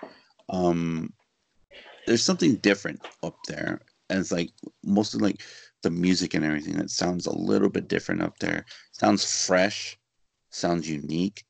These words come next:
It's not like what's being played on the radios here in the United States where I'm at. What's going on? Are you guys doing your own type of music revolution up there? Your own type of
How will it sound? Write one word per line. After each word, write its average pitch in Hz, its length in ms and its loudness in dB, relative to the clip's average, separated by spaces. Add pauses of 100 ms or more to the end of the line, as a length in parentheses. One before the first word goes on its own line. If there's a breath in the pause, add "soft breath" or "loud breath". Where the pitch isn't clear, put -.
(120)
It's - 220 -4
not 85 260 -2
like - 200 -6
what's 87 120 -6
being 82 220 -4
played 85 460 -2
on 85 100 -4
the 82 100 -2
radios 78 380 -2
here 80 160 0
in 80 60 0
the 80 80 -2
United - 280 -6
States - 400 -2
where - 120 -6
I'm 139 120 -4
at. - 140 -8 (1400 loud breath)
What's 123 360 4
going 156 340 2
on? 117 120 2
Are 95 60 0
you 90 120 0
guys 98 280 2
doing 98 300 2
your 90 180 0
own 95 440 2
type 95 300 -6
of 87 140 -6
music 95 480 -2
revolution 131 580 0
up - 220 0
there? 90 420 2
Your 87 280 0
own 90 260 0
type 90 320 -4
of 85 280 -4